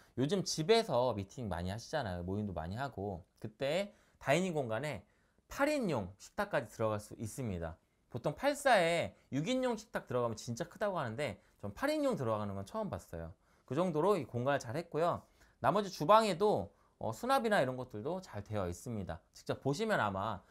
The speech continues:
괜찮다는 걸 아실 수 있을 거예요. 그 다음으로 침실 이하고 삼을 살펴볼 건데요. 여기가 이하고 이렇게 삼입니다. 침실 삼에는 붙박이장이 되어 있어요. 그래서 이런 식으로 여러분들 이제 수납도 할 수 있게 붙박이장이 되어 있고,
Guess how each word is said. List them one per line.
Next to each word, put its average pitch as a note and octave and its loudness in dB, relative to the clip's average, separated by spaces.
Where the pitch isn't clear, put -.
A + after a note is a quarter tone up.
괜찮다는 D3+ -2
걸 G2+ -4
아실 B2+ -10
수 - -12
있을 G2+ -8
거예요. D#2+ -8
그 C3 -2
다음으로 F#3+ 6
침실 C4+ -4
이하고 F#3+ 4
삼을 A3 -2
살펴볼 A3+ -2
건데요. B2+ 0
여기가 G#2+ -2
이하고 G#2+ -2
이렇게 - -12
삼입니다. D3 -6
침실 B3 -2
삼에는 B3 2
붙박이장이 G#3 4
되어 A2+ 4
있어요. G#2+ 0
그래서 F#2+ -10
이런 G2+ -4
식으로 A#2+ -4
여러분들 G#2 0
이제 F#3 -4
수납도 G#3+ 0
할 F#3+ 2
수 G3+ -8
있게 A2 -10
붙박이장이 B2+ 0
되어 G2+ 0
있고, B2+ -2